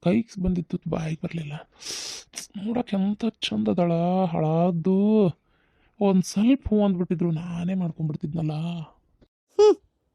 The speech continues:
Speaker 2: ತಗೋರ್ಲಾ ನೀರ್?
Speaker 1: ಹ್ಮ್, ಕೊಡಕ್ಕ.
Speaker 2: ಹೋಗೇ ಬಿಟ್ಲಾ ಆಲೆ ಗುಮ್ಮನ್ ಗುಸ್ಕಿ? ನಾವ್ ಕರ್ಕೊಂಬರಕ್ ಹೋಗಿದ್ದಿಲ್ಲ, ಅದ್ರ ಗಂಡನ ತಂದ್ ಬಿಟ್ಟತಿಲ್ಲಿ. ಎಲ್ಲ ನಿಮ್ ಮಾವನ್ ಕುಣಿತ. ನಾನ್ ಹೆಂಗಾರ ಮಾಡಿ ಹೋಗ ತಪ್ಪಸ್ಬೇಕಂತಿದ್ರ ಕಡಿಗಿ ಬಂದ್ ಅಂಟ್ಕೊಂಡೇ ಬಿಟ್ಲ.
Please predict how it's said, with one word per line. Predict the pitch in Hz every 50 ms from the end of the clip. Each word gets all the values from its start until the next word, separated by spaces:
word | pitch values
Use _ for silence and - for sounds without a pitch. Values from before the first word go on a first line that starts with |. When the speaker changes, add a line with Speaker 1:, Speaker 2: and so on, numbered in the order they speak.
| _ _ _ _ _ -
Speaker 2:
ತಗೋರ್ಲಾ | 403 427 427 403 339
ನೀರ್? | 320 - 359 349 - _ _ _ _ _ _ _ _ _ _ _ _ _ - -
Speaker 1:
ಹ್ಮ್, | 214 220 220 208 185 - -
ಕೊಡಕ್ಕ. | - 202 196 185 160 139 - _ - _ _ _ _ _ _ _ _ _ _ _ _ -
Speaker 2:
ಹೋಗೇ | 277 294 339
ಬಿಟ್ಲಾ | 320 370 - 277 247 262
ಆಲೆ | 294 359 359 254 - _ _ _ -
ಗುಮ್ಮನ್ | - 240 233 240 240
ಗುಸ್ಕಿ? | - 254 - - - - _ - - - - - - - - - - - -
ನಾವ್ | 254 233 247 254 -
ಕರ್ಕೊಂಬರಕ್ | - - 277 - - 349 370 359 -
ಹೋಗಿದ್ದಿಲ್ಲ, | - 330 294 339 285 349 330 - - - _ _ _ _ _ -
ಅದ್ರ | 254 233 247
ಗಂಡನ | 254 269 285 285 311 320 339
ತಂದ್ | 311 320 302 302 269
ಬಿಟ್ಟತಿಲ್ಲಿ. | 285 - 294 - 294 262 233 - _ _ _ _ _ _ _ _ -
ಎಲ್ಲ | 247 233 247 262
ನಿಮ್ | 269 269 262
ಮಾವನ್ | 240 240 262 269 269
ಕುಣಿತ. | - 262 247 - 254 - - - _ _ _ _ _ _ _ _ _ _ _ _ _ _ _
ನಾನ್ | 220 220 262 294
ಹೆಂಗಾರ | 277 269 269 277 285 294
ಮಾಡಿ | 294 285 294 285
ಹೋಗ | 254 247 247 285
ತಪ್ಪಸ್ಬೇಕಂತಿದ್ರ | - 269 - 294 - - 269 - 269 254 - 285 269 339 330 277 285 _ _ _ _ _ _
ಕಡಿಗಿ | - - 233 262 254 285
ಬಂದ್ | 254 262 269 269 254
ಅಂಟ್ಕೊಂಡೇ | 247 254 - 277 285 269 277
ಬಿಟ್ಲ. | 269 254 -